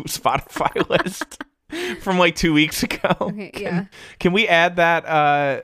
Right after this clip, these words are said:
Speaker 1: playlist to the new, <laughs> the new episode description?
Speaker 2: Um, maybe. You'll have to remind me on, like, Sunday night when I put this up, 'cause that's a lot of days between then and now, and I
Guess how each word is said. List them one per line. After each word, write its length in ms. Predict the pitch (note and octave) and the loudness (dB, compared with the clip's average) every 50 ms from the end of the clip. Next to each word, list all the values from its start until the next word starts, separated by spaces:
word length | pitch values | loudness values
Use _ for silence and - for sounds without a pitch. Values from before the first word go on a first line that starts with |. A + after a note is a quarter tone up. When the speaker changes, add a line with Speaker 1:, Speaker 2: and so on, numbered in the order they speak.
| - _ - | -10 _ -6
Speaker 1:
playlist 480 | - - C3+ C#3 C#3 C#3 C#3 - - - | -2 0 0 2 2 0 0 -2 -2 -4
to 100 | D3 C3+ | -2 -2
the 120 | C#3 C3+ | 0 0
new, 200 | C3+ C3+ C3+ - - - - - - | 0 0 0 -2 -2 -6 -20 -20 -20
<laughs> 260 | _ _ _ _ _ | _ _ _ _ _
the 80 | - C3+ | -8 -4
new 180 | C3+ C3+ C#3 C#3 - | -2 -2 -2 -2 -4
episode 600 | - - D3 - C#3 - - - C#3 C#3 C#3+ C#3 C#3+ | -8 -8 -6 -6 -8 -8 -4 -2 -2 -2 -2 -2 -6
description? 580 | D3 - - - C#3+ - - - - - C#3+ - - - - _ _ - | -10 -12 -10 -8 -8 -10 -10 -12 -12 -12 -12 -12 -14 -18 -20 _ _ -6
Speaker 2:
Um, 580 | A3 A3 A3 A3 A3 A3 G#3+ G#3+ G#3 G#3 G#3 - _ _ _ - | -4 -2 -2 -2 -2 -2 -2 -4 -6 -8 -10 -12 _ _ _ -14
maybe. 920 | G#3+ G#3 G3+ F#3+ G3 G3 G3 F#3 G3+ A3 A3+ B3 C4 C#4+ D#4 D4+ C#4+ - - | -10 -8 -8 -6 -6 -8 -8 -8 -8 -8 -8 -8 -10 -10 -10 -12 -12 -14 -12
You'll 260 | - A3 A3 A3 A3 | -8 -6 -4 -4 -4
have 160 | A#3+ G#3+ G3+ G3+ | -4 -6 -6 -8
to 80 | - A3+ | -8 -8
remind 460 | A#3+ A#3 G3+ F#3 F3+ F#3 F3+ F#3+ G3 | -8 -8 -8 -10 -10 -10 -10 -10 -10
me 380 | G#3 G3+ G3 G3+ G#3+ A3 A3 | -8 -8 -8 -8 -8 -8 -10
on, 240 | G#3 - - G3 G3 | -10 -10 -12 -12 -10
like, 180 | F#3+ F#3 F#3 F#3+ | -10 -12 -14 -14
Sunday 400 | - - G3+ F#3+ F#3+ G3 G3 F#3+ | -16 -14 -12 -12 -10 -10 -10 -10
night 260 | F#3 F3+ F3+ - - | -10 -12 -14 -14 -14
when 120 | - G3 | -12 -12
I 60 | F#3 F#3 | -12 -12
put 260 | F3+ G3 F#3 - - | -12 -12 -14 -12 -14
this 160 | F#3 F3+ - - | -18 -18 -18 -18
up, 280 | - - - - - | -20 -20 -20 -20 -20
'cause 260 | - - G3 F3+ F3 - _ - | -16 -14 -14 -14 -14 -18 _ -20
that's 180 | - F3+ F#3 - | -20 -20 -16 -14
a 60 | G3+ | -10
lot 280 | G3 G3+ F#3+ F3+ F3 E3+ | -8 -6 -6 -6 -6 -8
of 80 | F3 E3+ | -10 -12
days 260 | F3 F3 F3 F#3 F3 | -12 -14 -14 -14 -16
between 380 | - - E3+ - F#3+ F#3 F3+ F3 | -16 -20 -18 -16 -14 -14 -12 -12
then 140 | F3 F3 F3+ | -12 -14 -14
and 100 | F3+ F3+ | -14 -14
now, 160 | F3+ - F3+ | -14 -14 -14
and 80 | F#3 F#3 | -14 -14
I 80 | - | -16